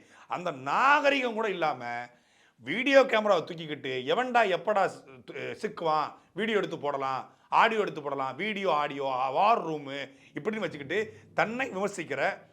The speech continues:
கருத்தியலில் முரண்படுகிற எல்லோரையும் கேவலப்படுத்த ஒரு கும்பலை உருவாக்கிறார் அண்ணாமலை. அதைத்தான் தமிழிசை அவர் கண்டிக்கிறாங்க. இது வந்து time to லீடுங்க. உண்மையிலேயே தமிழ்நாடு பாஜகவுல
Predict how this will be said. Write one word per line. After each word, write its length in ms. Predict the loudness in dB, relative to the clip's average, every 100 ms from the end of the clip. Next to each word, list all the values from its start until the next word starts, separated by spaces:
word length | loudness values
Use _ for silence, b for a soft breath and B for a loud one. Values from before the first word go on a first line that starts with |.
| b b 2
கருத்தியலில் 580 | 4 4 -2 -2 -2 -2
முரண்படுகிற 560 | -2 0 0 0 0 -2 -4
எல்லோரையும் 560 | -8 -4 -2 -2 -6 -10
கேவலப்படுத்த 720 | -2 0 0 -2 -4 -8 -6 -6
ஒரு 140 | -6 -8
கும்பலை 460 | -10 -10 -4 0 0
உருவாக்கிறார் 500 | 0 -4 -6 -6 -8
அண்ணாமலை. 320 | -8 -10 -8
அதைத்தான் 480 | -8 -8 -6 -6 -6 -10 b b b
தமிழிசை 360 | 0 0 -6 -6
அவர் 160 | -6
கண்டிக்கிறாங்க. 380 | -8 -4 -6 -6 -14 b b b
இது 120 | -12
வந்து 320 | -10 -6 -8 -4
time 300 | -6 -6 -8
to 80 |
லீடுங்க. 360 | -10 -10 -12 -14 -20 _ _ b b b b
உண்மையிலேயே 560 | -10 -6 -4 -2 -2 -4
தமிழ்நாடு 500 | -6 -4 -2 0 0
பாஜகவுல 800 | 2 0 2 0 0 -2 -2 -2